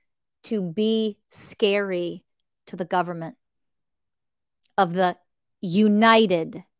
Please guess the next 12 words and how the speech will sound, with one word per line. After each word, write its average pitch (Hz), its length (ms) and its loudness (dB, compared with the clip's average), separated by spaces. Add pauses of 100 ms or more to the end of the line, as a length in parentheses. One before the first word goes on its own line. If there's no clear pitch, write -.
(720)
States 185 420 -4
of 170 100 -4
America. 165 600 -8 (360)
United 220 1040 2 (140)
is 214 320 2
in 208 440 -4 (260)
the 190 180 2
word, 170 600 0 (760)
ironically. 170 640 -2
What 262 220 2
a 214 60 2
hypocrisy 165 1000 -6